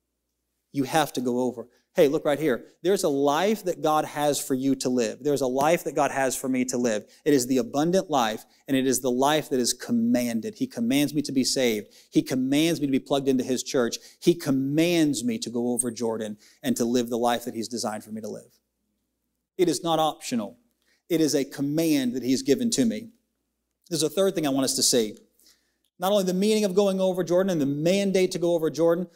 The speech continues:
but thirdly, the means of going over Jordan. All right, fine. So we're standing here. We're on the edge of Jordan.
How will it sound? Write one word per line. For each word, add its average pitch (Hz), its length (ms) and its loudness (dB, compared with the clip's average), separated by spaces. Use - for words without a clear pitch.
but 160 160 -2
thirdly, 196 300 0
the 147 160 -2
means 151 880 0
of 143 140 -4
going 139 260 2
over 123 200 -2
Jordan. 120 360 0
All 147 140 -2
right, 196 240 2
fine. 185 320 -2
So 156 100 0
we're 156 120 2
standing 190 400 0
here. 127 340 0
We're 170 140 0
on 208 140 0
the 202 140 4
edge 190 200 2
of 185 100 -8
Jordan. 151 460 0